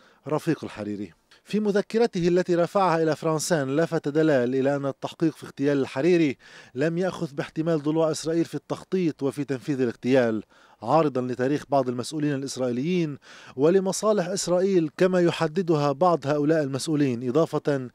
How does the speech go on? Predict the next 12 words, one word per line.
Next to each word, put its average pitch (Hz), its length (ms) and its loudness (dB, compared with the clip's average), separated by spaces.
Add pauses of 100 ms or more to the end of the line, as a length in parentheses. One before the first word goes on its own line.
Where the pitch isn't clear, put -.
(320)
إلى 180 180 4
دلالات 180 540 2
تشير 165 680 0
إلى 151 100 0
احتمال 151 560 -2
ضلوعها 143 680 2 (220)
في - 180 -6
اعتداء 165 440 2
الرابع 143 320 0
عشر 139 400 0
من 117 120 -6
شباط. 120 640 0